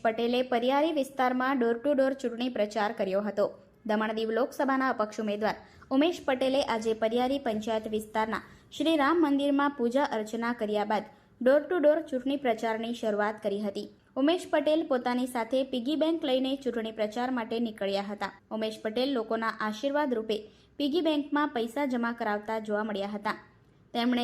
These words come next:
દીવથી તેમના ચૂંટણી પ્રચારની શરૂઆત કરી હતી, જે બાદ દમણ પ્રદેશમાં આજથી ડોર ટુ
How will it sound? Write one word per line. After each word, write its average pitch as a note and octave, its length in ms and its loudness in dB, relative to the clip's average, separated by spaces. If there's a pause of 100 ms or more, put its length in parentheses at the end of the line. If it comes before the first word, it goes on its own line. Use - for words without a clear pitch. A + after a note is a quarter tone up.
દીવથી D4 360 0
તેમના C#4 400 2
ચૂંટણી B3+ 360 -2
પ્રચારની A3 580 -2
શરૂઆત G#3 420 -2
કરી G#3 240 -2
હતી, A3+ 320 -4
જે A3+ 80 0
બાદ G#3+ 260 -2 (400)
દમણ D4 320 4
પ્રદેશમાં C#4+ 640 2
આજથી A#3+ 340 -2
ડોર G#3+ 200 2
ટુ A3 140 0